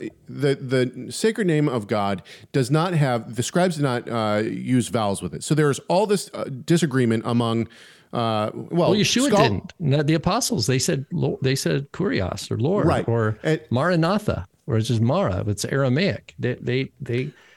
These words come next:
Speaker 2: and we're
Speaker 1: So,
Speaker 2: not above them. <laughs> We're
Speaker 1: I, I
Speaker 2: not
Speaker 1: complete-,
Speaker 2: above, the slave's
Speaker 1: completely
Speaker 2: not above
Speaker 1: agree.
Speaker 2: his master.
Speaker 1: But the, the point is, is that we don't know how to pronounce the name. And so when someone uses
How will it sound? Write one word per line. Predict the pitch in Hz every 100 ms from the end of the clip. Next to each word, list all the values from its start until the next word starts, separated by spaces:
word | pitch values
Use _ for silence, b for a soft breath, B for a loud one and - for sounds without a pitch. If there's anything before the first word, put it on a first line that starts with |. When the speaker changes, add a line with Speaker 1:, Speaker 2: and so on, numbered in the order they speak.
| b _ -
Speaker 2:
and | 139 135
we're | 185
Speaker 1:
So, | 202
Speaker 2:
not | 165
above | 113 180 175
them. | 101 95 - -
<laughs> | - -
We're | 180 -
Speaker 1:
I, | 151 156
I | 196
Speaker 2:
not | 220 175 170
Speaker 1:
complete-, | 147 214
Speaker 2:
above, | 147 151 165 -
the | 156 139
slave's | 156 208
Speaker 1:
completely | 185 175 147
Speaker 2:
not |
above | - 170
Speaker 1:
agree. |
Speaker 2:
his | 165 180
master. | 202 214 - - _ -
Speaker 1:
But | 120 151
the, | 147 -
the | 143
point | - 220 202 156
is, | 117
is |
that | 117
we | 127
don't | 127 160 151
know | 139
how | 156 151
to |
pronounce | 123 107 98 -
the |
name. | 87 87 117
And | 123
so | 151
when | 143 143
someone | 196 190 151
uses | 143 208 165 143